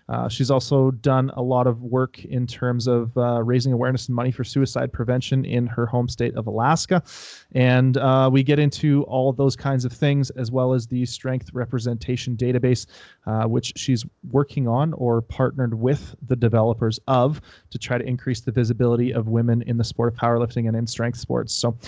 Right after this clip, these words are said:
a lot of really fantastic information. Uh, we had a great time chatting with Natalie, so we hope you all enjoy the interview, and we'll see you next week. Cool. Well,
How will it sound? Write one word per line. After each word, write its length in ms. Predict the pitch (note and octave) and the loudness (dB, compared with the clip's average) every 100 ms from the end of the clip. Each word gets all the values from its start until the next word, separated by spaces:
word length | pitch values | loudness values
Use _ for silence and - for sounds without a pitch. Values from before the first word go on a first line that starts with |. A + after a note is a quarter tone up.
| - - - | -18 -6 2
a 40 | |
lot 220 | C#3 D#3+ | 4 6
of 100 | D#3+ | 4
really 440 | D#3+ D#3 D3+ D#3+ D3+ | 0 0 0 2 0
fantastic 800 | - D3 C3+ C#3+ C3+ - C#3 | 0 -2 -2 -2 -2 -4 -8
information. 680 | C#3+ B2+ - B2+ B2+ - C3 - - _ | -6 -6 -4 0 0 0 -2 -2 -12 _
Uh, 200 | A#2+ A#2+ A#2+ | -2 0 2
we 100 | C#3 | 2
had 140 | C#3+ | 4
a 60 | B2+ | 2
great 360 | A2+ A2+ C3+ - | 0 0 0 -2
time 300 | C3 B2 A#2 | -4 -4 -4
chatting 500 | - - B2+ C3 D3 | -8 -2 0 0 0
with 180 | D3 - | -4 -2
Natalie, 360 | C#3+ D3 E3+ | 0 0 -2
so 240 | F#3+ - B2 | -4 0 0
we 140 | A#2+ | 2
hope 200 | A#2 C3 | 0 2
you 100 | C#3 | 2
all 180 | B2+ B2+ | 2 2
enjoy 400 | A#2+ A#2 A#2 C#3+ | 0 -2 2 2
the 120 | D3 | 2
interview, 340 | D3+ D3+ D3 G3+ - - _ - | 0 -2 -2 -4 -6 -20 _ -8
and 300 | A#2 A2+ A2+ | -4 -2 -2
we'll 140 | A2+ A2+ | -4 -8
see 180 | - | -4
you 100 | A#2 | -4
next 240 | A#2+ A#2 - | -4 -6 -6
week. 240 | D#3 - _ _ _ _ _ - - _ _ _ _ _ _ _ _ _ _ - - _ - _ _ - | -6 -6 _ _ _ _ _ -20 -20 _ _ _ _ _ _ _ _ _ _ -20 -20 _ -20 _ _ -14
Cool. 220 | D#3 F3+ | -8 -4
Well, 200 | C#3 C3 | -4 -6